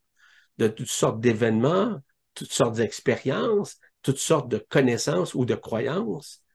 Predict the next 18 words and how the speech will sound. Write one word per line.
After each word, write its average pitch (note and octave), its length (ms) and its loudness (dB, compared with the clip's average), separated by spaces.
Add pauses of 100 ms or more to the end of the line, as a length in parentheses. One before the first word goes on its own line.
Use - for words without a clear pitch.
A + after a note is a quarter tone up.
(540)
ben, A#2 160 -2
tout C#3 160 -6
ça F#3+ 180 -2
a C3 60 0
été G#2+ 320 -4
exacerbé G#2+ 580 0
au F#2+ 140 -4
sein - 160 -6
de, - 240 -12
au C#3+ 120 -6
sein G#2 180 -4
de G#2 60 -4
la G#2 80 -8
conscience. - 720 -12 (380)
Parce - 160 0
que - 80 2
la A#2+ 120 4
conscience, D3 560 2